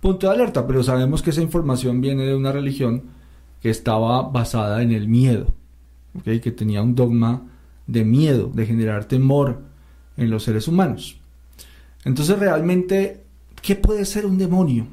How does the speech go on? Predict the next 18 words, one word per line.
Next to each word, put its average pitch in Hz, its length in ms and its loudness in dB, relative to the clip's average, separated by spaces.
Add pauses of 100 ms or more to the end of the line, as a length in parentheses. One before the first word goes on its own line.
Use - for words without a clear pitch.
(1300)
Eh, 147 360 0
el 165 100 0
judaísmo 175 540 2
los 220 180 2
define 160 360 -2
como 175 240 2
los 120 340 0
jin. 123 560 0 (420)
No 123 140 2
sé 135 140 -2
si 143 140 -2
hayan 147 220 2
escuchado 120 460 -2
antes 131 280 -2
esa 135 220 -4
palabra, 107 340 -2
los 101 240 -4
jin. 127 480 0